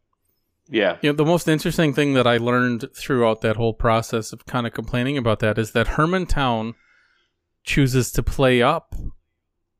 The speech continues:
Speaker 2: at, like, squirts and midgets and all that stuff, but when it gets, when it gets to J V and varsity, they don't.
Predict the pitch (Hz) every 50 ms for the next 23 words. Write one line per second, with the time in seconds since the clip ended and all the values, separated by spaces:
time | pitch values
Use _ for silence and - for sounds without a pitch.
0 | - - 139 123 120 127 120 117 113 110 - - - - 135 127 120 - - -
1 | 120 117 117 120 120 120 127 117 - - - 127 117 117 117 110 120 117 120 -
2 | - - 120 107 98 - - - 120 113 123 117 117 110 120 110 - - - 143
3 | 147 120 117 107 - 113 - - - 123 117 110 110 - - 131 123 120 117 120
4 | 117 117 110 107 113 117 127 - - - 131 113 104 - 107 104 107 110 113 110
5 | 104